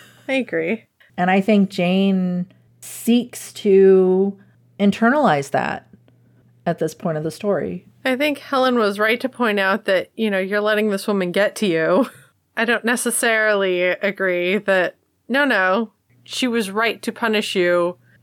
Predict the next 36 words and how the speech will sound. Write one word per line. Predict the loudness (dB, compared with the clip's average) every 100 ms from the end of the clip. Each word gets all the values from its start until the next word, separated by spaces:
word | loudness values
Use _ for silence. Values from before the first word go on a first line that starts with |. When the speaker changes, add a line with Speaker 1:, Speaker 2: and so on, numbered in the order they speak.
| _
Speaker 1:
for | -4 -2
not | -2 0
being | 0 0 0
who | -2
she | -4 -4
wanted | -2 0 0
you | 0
to | -2
be. | -2 -2 -2 -6 -8 -12 _ _ -2
Speaker 2:
I | 0
think | 0 -4 0
the | 0 4
issue | 2 2 -2 0
that | 0 0
I | 0
have | 2 2 4 2 0
with | -6
the | -4 -4
advice | -2 0 0 0 -6 -10 -18 -20 _
is | 4 4
that | 4 4
there | 6
was | 6 6
no | 4
commiseration. | 2 2 4 6 4 4 0 -2 -6 -8 -8 -6
Speaker 1:
Hmm. | -4 -4 -6 -12 _ -20 _
Speaker 2:
She | -4 2
was | 4 4
very | 4 6 6
much | 6 4 2 2
like, | 2 4
"Yes, | 4 4 4 2
this | 0 0
happened | 2 0 0 -2
to | -4 -6
you, | -4 -4 -6